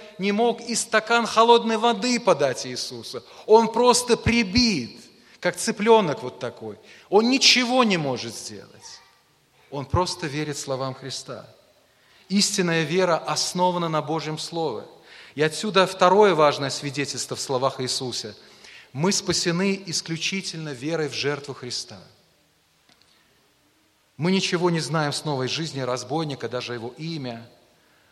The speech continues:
Он всего лишь и только лишь разбойник, жалкий, ужасный грешник,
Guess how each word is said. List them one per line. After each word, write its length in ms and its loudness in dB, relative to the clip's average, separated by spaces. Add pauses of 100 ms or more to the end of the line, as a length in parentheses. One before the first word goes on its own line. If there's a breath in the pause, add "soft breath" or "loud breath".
(280 soft breath)
Он 140 -4
всего 420 0
лишь 300 0
и 60 -8
только 440 -4
лишь 220 -8
разбойник, 640 -4
жалкий, 420 -4
ужасный 440 -6
грешник, 580 -6